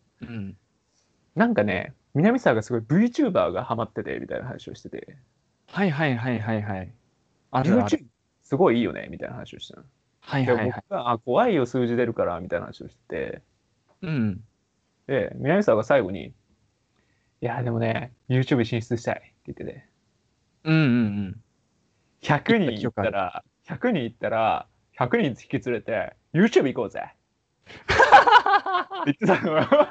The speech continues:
Speaker 2: あれ？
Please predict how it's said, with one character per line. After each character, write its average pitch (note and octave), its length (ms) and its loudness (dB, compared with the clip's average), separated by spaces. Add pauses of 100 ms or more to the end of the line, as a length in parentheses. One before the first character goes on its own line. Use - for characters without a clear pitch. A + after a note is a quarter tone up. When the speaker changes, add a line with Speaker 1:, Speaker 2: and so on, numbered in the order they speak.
(3500)
Speaker 2:
あ F3+ 100 -8
れ？ A#4 60 -10